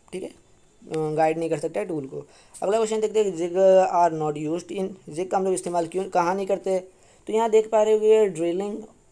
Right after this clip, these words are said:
रीमिंग और tapping तीनों एक ही जैसा है, ठीक है।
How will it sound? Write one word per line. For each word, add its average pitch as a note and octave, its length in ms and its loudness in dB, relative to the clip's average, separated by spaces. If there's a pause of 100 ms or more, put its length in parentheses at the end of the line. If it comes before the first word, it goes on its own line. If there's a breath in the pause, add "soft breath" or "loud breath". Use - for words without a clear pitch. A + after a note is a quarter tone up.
(120)
रीमिंग F3+ 580 -2
और F#3 180 2
tapping F3 520 -4
तीनों A3 380 -4 (200)
एक F#3 200 0
ही G3+ 120 0
जैसा D#3 280 -2
है, C#3+ 180 -6
ठीक F#3 200 -8
है। A3 80 -4